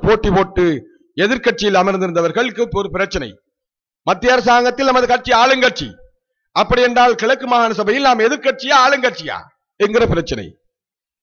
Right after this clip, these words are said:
இப்போது அரசாங்கத்தோடு பேசுகிறார்கள். பேசி அரசாங்கத்துக்கு அவர்கள் கோரிக்கையோடு முன்வைக்கிறார்கள். நீங்கள் ஆச்சரியப்படலாம், மக்களுக்கான கோரிக்கைகளையாவது இவர்கள் வைத்திருப்பார்கள் என்று ஆச்சரியப்படலாம். என்ன கோரிக்கை தெரியுமா?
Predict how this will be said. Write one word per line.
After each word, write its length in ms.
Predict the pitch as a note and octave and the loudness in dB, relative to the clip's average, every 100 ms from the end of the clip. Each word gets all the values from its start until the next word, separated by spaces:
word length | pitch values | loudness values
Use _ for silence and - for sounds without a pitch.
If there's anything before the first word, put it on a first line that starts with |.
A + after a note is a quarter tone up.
| _ - F#3 | _ -10 -4
இப்போது 260 | G3+ G3 E3 | 0 2 0
அரசாங்கத்தோடு 600 | F#3 F#3+ F3+ E3 D#3+ F3+ E3+ | 0 -4 -6 -4 -4 -4 -4
பேசுகிறார்கள். 600 | - C#3 A#2+ G2 F2+ E2+ _ _ _ _ _ _ _ _ - | -6 -8 -8 -10 -14 -20 _ _ _ _ _ _ _ _ -2
பேசி 260 | A3 B3 A#3 G#3 | 2 2 2 2
அரசாங்கத்துக்கு 600 | B3+ D4 D4 C#4 G#3+ A#3+ | 2 2 2 0 0 2
அவர்கள் 220 | A#3 A3 | 2 4
கோரிக்கையோடு 460 | C4+ D4+ C#4+ C#4 C4 | 4 4 2 0 0
முன்வைக்கிறார்கள். 600 | A#3 G#3+ G3+ D#3 B2+ G2+ - _ _ - | 0 0 0 0 0 -6 -12 _ _ -6
நீங்கள் 240 | G#3+ F#3+ | -2 0
ஆச்சரியப்படலாம், 760 | F#3+ - A3+ G#3+ F#3+ F#3+ F3+ D#3 - - - | 0 0 -2 0 0 2 2 0 -6 -12 -2
மக்களுக்கான 580 | A#3 A#3+ B3+ B3 A3+ G#3+ G3 | -2 2 2 2 2 2 2
கோரிக்கைகளையாவது 880 | A3 A#3+ A#3 G#3+ G#3 G3+ G3 G3+ G#3 B3 F#3 - _ - | 2 2 2 0 2 4 4 4 4 2 0 -6 _ -4
இவர்கள் 280 | G#3+ G#3+ F#3 | -2 0 0
வைத்திருப்பார்கள் 580 | B3 C#4 C#4 A#3 A3+ G#3+ | 0 -2 0 2 2 2
என்று 140 | G3 | -2
ஆச்சரியப்படலாம். 680 | G#3+ G#3+ G3 F#3 F3 D#3 A#2 - _ _ _ E3+ | -2 -2 -4 -2 0 0 -2 -8 _ _ _ -12
என்ன 200 | A#3+ B3+ F3 | -8 -6 -4
கோரிக்கை 300 | E3+ C#3+ C#3 | -6 -6 -8
தெரியுமா? 280 | C3 C3+ E3 | -10 -8 -8